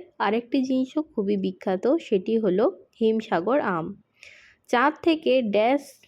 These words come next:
থেকে আলো পায়? চাঁদ কার কাছ থেকে আলো পায়? উত্তরটা হবে সূর্যর কাছ থেকে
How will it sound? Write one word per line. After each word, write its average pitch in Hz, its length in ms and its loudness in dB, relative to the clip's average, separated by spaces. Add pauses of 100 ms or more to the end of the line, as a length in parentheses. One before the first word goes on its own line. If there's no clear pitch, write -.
(200)
থেকে 226 420 2
আলো 185 300 2
পায়? 160 400 -4
চাঁদ 220 340 -2 (100)
কার 262 220 2
কাছ 285 240 0
থেকে 247 180 -2
আলো 170 260 0
পায়? 160 260 -4 (140)
উত্তরটা 202 500 -2
হবে 214 320 2 (380)
সূর্যর 247 500 0
কাছ 202 320 -2
থেকে 226 380 0